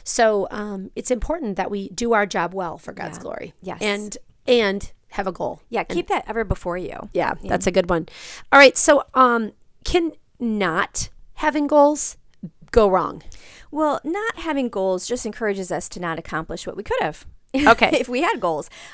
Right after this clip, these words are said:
Speaker 2: Um, it promotes a lack of direction. And it makes you more haphazard and less purposeful overall.
Speaker 1: Yeah.
Speaker 2: Um, and not having a sense of purpose is negative in many ways, including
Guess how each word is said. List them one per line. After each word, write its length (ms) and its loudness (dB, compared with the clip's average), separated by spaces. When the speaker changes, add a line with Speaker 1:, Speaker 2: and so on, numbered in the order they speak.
Speaker 2:
Um, 320 -2
it 100 0
promotes 580 -6
a 80 -2
lack 460 -8
of 140 -10
direction. 580 -10
And 160 -2
it 80 -8
makes 220 -2
you 60 -4
more 140 -4
haphazard 800 -6
and 140 -6
less 200 -8
purposeful 560 -10
overall. 500 -10
Speaker 1:
Yeah. 180 -6
Speaker 2:
Um, 340 -8
and 140 -2
not 200 -4
having 300 -4
a 60 -6
sense 260 -8
of 140 -10
purpose 460 -4
is 160 -8
negative 380 -6
in 240 -8
many 280 -6
ways, 420 -10
including 580 -8